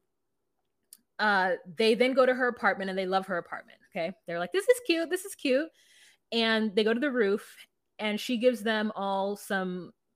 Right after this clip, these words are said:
mason jars with straws, and they're all drinking it with the straws upside down. Um, that little notch, like, when you have, when you have, like, a, a cup that has a, a straw in it, and they put that notch in it so that the, the straw doesn't fall out.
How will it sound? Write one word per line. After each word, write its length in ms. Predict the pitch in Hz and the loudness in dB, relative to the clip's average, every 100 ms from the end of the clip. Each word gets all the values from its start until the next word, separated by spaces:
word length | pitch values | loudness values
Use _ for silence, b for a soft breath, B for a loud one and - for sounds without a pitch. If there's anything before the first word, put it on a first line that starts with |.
| - | -8
mason 380 | 202 202 - 208 | -2 0 0 0
jars 280 | 196 190 175 | 4 2 0
with 120 | 185 | -6
straws, 400 | - 180 175 190 | -2 2 2 2
and 80 | 180 | -2
they're 120 | 170 | -2
all 180 | 180 185 | 0 0
drinking 400 | 185 190 190 180 | -2 -4 -2 -4
it 180 | 175 | -4
with 140 | 180 - | -6 -6
the 80 | 175 | -8
straws 380 | - 170 175 170 | -2 0 0 -2
upside 300 | 175 175 165 | -6 -6 -4
down. 320 | 165 170 208 b b b b b b _ - | -4 -4 -6 b b b b b b _ -12
Um, 320 | 170 156 175 | -10 -8 0
that 160 | 233 285 | 2 4
little 200 | 370 285 | 2 2
notch, 420 | 185 175 226 - | 4 2 0 -2
like, 140 | 208 | 0
when 100 | 226 | 0
you 80 | 262 | 0
have, 320 | 226 240 240 - b b b b | 0 0 -2 -12 b b b b
when 140 | 214 220 | -2 0
you 100 | 233 | 2
have, 200 | 226 220 | 0 -2
like, 180 | - 190 | -4 -4
a, 180 | 185 170 | -4 -4
a 80 | 196 | -8
cup 280 | 185 202 185 - | -6 -4 -6 -6
that 160 | 180 175 | -8 -4
has 300 | 180 175 - 160 | -4 -4 -6 -4
a, 320 | 156 151 - _ _ _ _ _ _ _ | -2 -4 -8 _ _ _ _ _ _ _
a 60 | - | -10
straw 340 | - 196 175 | -2 2 2
in 140 | 156 151 | 0 -4
it, 160 | 131 - | -10 -6
and 140 | 185 | -2
they 100 | 175 | -2
put 220 | - 233 | -2 -4
that 180 | 208 - | -4 -4
notch 480 | 190 196 208 - - | -2 0 0 -2 -10
in 160 | 180 | -10
it 180 | 156 151 | -12 -12
so 100 | - | -6
that 200 | 170 160 | -4 -2
the, 80 | 180 - | -4 -10
the 300 | 180 170 165 | -4 -2 0
straw 400 | 160 - 240 277 | -4 -6 -2 0
doesn't 260 | 262 196 123 | 2 -2 -6
fall 220 | - 127 | -8 -8
out. 220 | 110 - | -8 -12